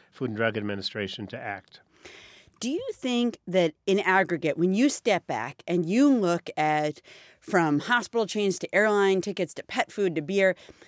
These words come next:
Speaker 2: do you think that consumers are paying higher prices because of this phenomenon where in all sorts of industries,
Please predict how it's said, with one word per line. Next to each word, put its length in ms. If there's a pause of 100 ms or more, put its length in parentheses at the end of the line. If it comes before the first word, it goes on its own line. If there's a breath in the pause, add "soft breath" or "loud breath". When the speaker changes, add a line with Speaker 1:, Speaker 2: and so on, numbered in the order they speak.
(160 loud breath)
Speaker 2:
do 160
you 180
think 540 (100)
that 420 (140)
consumers 800
are 100
paying 440
higher 320
prices 540
because 840 (280 loud breath)
of 140
this 160
phenomenon 720
where 360
in 240
all 220
sorts 240
of 60
industries, 580